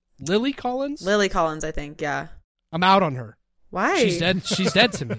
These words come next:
Speaker 2: <laughs> Phil
Speaker 1: She's dead to
Speaker 2: Collins'
Speaker 1: me.
Speaker 2: daughter?
Speaker 1: Sh-, is it really Phil Collins'
Speaker 2: Yeah,
Speaker 1: daughter?
Speaker 2: what's your problem?
Speaker 1: It's not really Phil
Speaker 2: <laughs> It
Speaker 1: Collins'
Speaker 2: is.
Speaker 1: daughter, right?
Speaker 2: She is,
Speaker 1: No.
Speaker 2: yes.
Speaker 1: Don't mess with me.
Speaker 2: No, <laughs> she is.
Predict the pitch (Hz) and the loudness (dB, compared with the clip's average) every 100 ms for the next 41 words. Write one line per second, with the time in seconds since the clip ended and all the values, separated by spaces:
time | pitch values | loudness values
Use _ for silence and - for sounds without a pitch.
0 | - - - - 247 294 285 262 277 233 | -10 -18 -6 4 6 8 6 6 4 6
1 | 208 202 330 392 453 - - - - _ | 8 10 8 4 2 -4 -10 -14 -20 _
2 | _ _ 165 160 - 139 151 - 139 - | _ _ -4 -4 -2 -2 -2 -6 -10 -8
3 | 156 170 302 285 220 330 320 311 240 302 | -6 2 4 6 6 4 2 4 4 2
4 | 208 175 185 - - - - _ 175 170 | -2 -6 -8 -12 -14 -18 -20 _ -6 -2
5 | 175 131 135 131 - 139 - 220 330 359 | -2 -2 -6 -6 -6 -4 4 6 8 6
6 | 233 170 143 147 151 180 180 - - - | 4 2 -2 -4 -2 -2 -4 -6 -2 2
7 | 349 453 285 - 415 277 - - - - | 6 6 4 4 4 2 -2 -8 -10 -12
8 | - - 196 151 131 135 120 120 - - | -4 2 2 0 -6 -8 -8 -10 -14 -12
9 | - 349 - - - 349 302 208 - | 2 8 10 12 12 10 8 2 -8